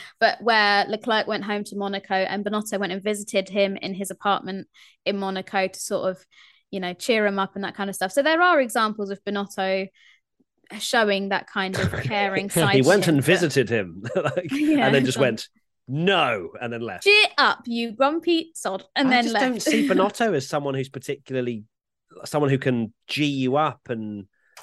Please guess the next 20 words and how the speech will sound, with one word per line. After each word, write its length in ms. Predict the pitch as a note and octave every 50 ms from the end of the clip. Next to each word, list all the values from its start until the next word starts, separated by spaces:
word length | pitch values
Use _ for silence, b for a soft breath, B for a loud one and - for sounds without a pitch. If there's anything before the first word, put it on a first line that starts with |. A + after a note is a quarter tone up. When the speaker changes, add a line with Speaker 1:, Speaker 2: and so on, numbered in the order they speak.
| B B -
Speaker 2:
I 60 | D3
don't 80 | E3 F3
know, 280 | F#3+ G3 G3 E3 B2 A2
just 220 | A2 C#3+ C#3 - -
Speaker 1:
He's 100 | C#4 D#4+
Speaker 2:
seems 20 |
Speaker 1:
very 160 | D#4 D#4+ E4 D#4
Speaker 2:
like 40 | C#4
a, 20 |
Speaker 1:
mellow 380 | C#4 C#4+ C4+ B3+ A3+ G#3+ G3+ G3
and 140 | G3 G3 F#3+
Speaker 2:
quite 120 | D#3+ D3
Speaker 1:
just, 100 | C3 C3
Speaker 2:
a 40 | G#3+
Speaker 1:
like, 100 | G3 G3 E3
Speaker 2:
standoffish, 680 | C#3+ D3 D3 C#3+ D3 C3+ - - C#3+ C3 B2 - - -
like, 440 | C3+ B2 A#2+ A#2 A2+ A#2 - - - _ _ _ _ _ _ _ _ _ _ _ _ _ _ -
I 80 | - C3+
don't 100 | C#3+ D3+
know. 280 | D3+ C#3+ B2 G2+ F#2